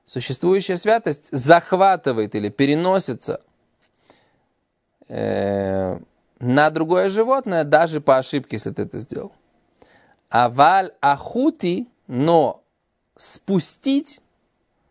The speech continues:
то есть изначально начать экдеш, святость — это, посвящение, бетоус по ошибке, лой махтина, оно не спускается, не спускают. То есть, таким образом не спускается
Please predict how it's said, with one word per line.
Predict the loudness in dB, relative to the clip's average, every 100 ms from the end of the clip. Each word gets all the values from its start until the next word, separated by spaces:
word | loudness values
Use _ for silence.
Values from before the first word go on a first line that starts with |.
| _ -10
то |
есть | -10 -8
изначально | -4 0 0 2 0 2 -2
начать | -4 0 2 2 -2
экдеш, | 0 0 -2 -6 -8 -16 _ _ _ _ _ _ _ _ _ _ _ _ _ -12
святость — | -2 2 2 0 -6 -6
это, | -8 -8
посвящение, | -8 -2 0 0 2 0 0 -6 -10 -4
бетоус | 2 2 4 2 2 -2 -6
по | 0 2
ошибке, | 2 -4 -10 -4 -2 -2 0
лой | 2 2
махтина, | 0 -6 -4 -2 -2
оно | -2 -2 0
не | 0 -2
спускается, | -4 -10 0 0 0 -8 -20 _ _ -6
не | -2 -2
спускают. | -4 -10 -10 4 4 4 -2 -10 -12
То | _ _ _ _ _ _ _ _
есть, | -16
таким | 0 2
образом | 2 0 -2
не | -4
спускается | -6 2 4 4 2 -2 -2